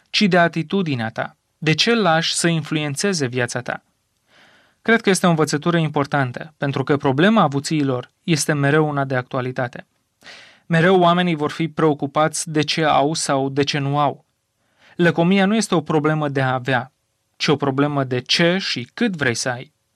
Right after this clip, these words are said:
Cred că prin modul în care pune Domnul Iisus problema, răspunsul vine de la sine. Ceea ce te preocupă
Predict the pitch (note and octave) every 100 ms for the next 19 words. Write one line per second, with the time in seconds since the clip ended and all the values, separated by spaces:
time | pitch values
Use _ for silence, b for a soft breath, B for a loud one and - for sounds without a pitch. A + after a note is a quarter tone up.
0 | _ _ _ - G#3+ A#3 G3+ D#3 D3+ D#3
1 | D#3+ C#3+ C#3 C#3 C3 - F#3 F3+ D3 D3
2 | C#3 B2+ D3+ C#3+ - C3 C#3+ C#3+ C3+ -
3 | - - D#3 - D#3 C#3+ C3+ C3 B2+ A#2+
4 | A#2+ A#2 - C3+ - _ _ _ _ _
5 | - - A#3 A3+ G3 E3+ D#3 D3+ C#3 E3
6 | D#3 C3+